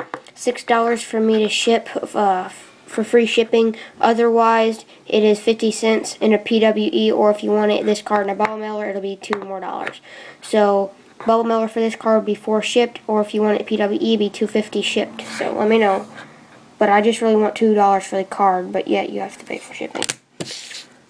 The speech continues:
Uh, s-, with this one, two dollars, Troy Glaus,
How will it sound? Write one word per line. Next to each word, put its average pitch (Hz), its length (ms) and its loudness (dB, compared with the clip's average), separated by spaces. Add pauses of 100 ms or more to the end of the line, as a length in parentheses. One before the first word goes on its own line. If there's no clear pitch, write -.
Uh, 214 220 2
s-, - 300 -12 (120)
with 226 140 -4
this 233 200 2
one, 240 300 2
two 233 140 -2
dollars, 233 480 2
Troy 233 260 -2
Glaus, 220 580 -2